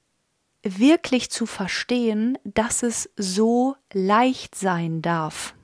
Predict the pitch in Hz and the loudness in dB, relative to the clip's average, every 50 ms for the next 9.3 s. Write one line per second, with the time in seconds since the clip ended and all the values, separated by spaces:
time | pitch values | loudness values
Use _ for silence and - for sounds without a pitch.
0 | _ _ _ _ _ _ _ _ _ _ _ _ _ _ _ - - - - - | _ _ _ _ _ _ _ _ _ _ _ _ _ _ _ -20 -20 -20 -20 -20
1 | - - - - - - - - - _ _ - 208 214 214 220 208 - 220 214 | -20 -20 -20 -20 -20 -20 -20 -20 -20 _ _ 0 2 2 2 2 4 4 6 6
2 | 214 208 208 - - 208 196 - 214 - - - - _ _ - 196 190 196 208 | 6 4 4 2 0 0 0 -2 -6 -8 -10 -14 -20 _ _ -4 -2 0 0 2
3 | 220 226 233 247 269 330 415 - _ _ _ _ - - - - 208 190 190 202 | 2 4 4 4 2 2 0 -4 _ _ _ _ -20 -10 0 2 2 4 4 4
4 | 240 320 320 - - - - - 240 214 208 202 202 202 - - 196 190 - - | 4 4 2 2 -2 -10 -8 -2 0 0 2 2 0 -2 -2 -4 -4 -4 -4 -2
5 | - 269 302 320 320 285 247 - - 202 185 - - 190 180 180 185 185 180 196 | 0 0 2 2 2 2 0 -2 -4 -6 -6 -4 -4 -4 -2 -2 -2 -2 0 0
6 | 202 220 247 254 247 - 202 196 196 - 196 185 - - - - _ _ - 180 | 2 2 2 0 0 0 0 0 2 2 0 -2 -4 -8 -14 -18 _ _ -10 -8
7 | 165 - 185 170 165 175 180 226 262 - 226 196 - - - - - 196 196 180 | -6 -6 -6 -6 -4 0 0 0 2 2 -2 -4 -4 -8 -10 -6 -6 -4 -2 -2
8 | 175 - - - 190 180 175 170 175 175 196 185 180 - - 170 165 185 226 247 | -4 -6 -6 -8 -8 -8 -8 -8 -8 -8 -8 -8 -6 -4 -4 -2 -2 0 2 2
9 | 240 214 214 240 302 | 4 4 2 2 0